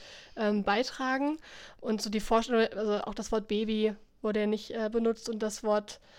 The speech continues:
ja, und überhaupt, äh, die Vorstellung, dass ein, ein Kind andere Bedürfnisse hat als ein Erwachsener oder dass das irgendwie eine andere Lebensphase ist, das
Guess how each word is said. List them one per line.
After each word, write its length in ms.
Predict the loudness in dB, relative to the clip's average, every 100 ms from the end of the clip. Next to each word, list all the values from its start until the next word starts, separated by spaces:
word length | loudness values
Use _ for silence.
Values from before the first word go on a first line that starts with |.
| -20 -2
ja, 180 | 6 6
und 80 | 6
überhaupt, 420 | 4 2 0 -2
äh, 140 | -2
die 60 | 0
Vorstellung, 400 | 0 2 2 0
dass 180 | 0 0
ein, 360 | 0 0 0 -2
ein 320 | -2 -2 -4
Kind 480 | 0 0 0 -6 -16 -10
andere 500 | -2 0 2 4 4
Bedürfnisse 1000 | 2 6 6 6 4 0 0 0 2 0 -4 -18 -20 -6
hat 240 | -2 0
als 240 | 0 -2 0
ein 40 |
Erwachsener 580 | 2 2 0 -2 2 2
oder 140 | 2
dass 140 | 0 -6
das 160 | -6
irgendwie 180 | -2 2
eine 140 | 2 2
andere 200 | 0 2
Lebensphase 640 | 4 2 0 -2 0 0
ist, 200 | -4 -8
das 240 | -10 -12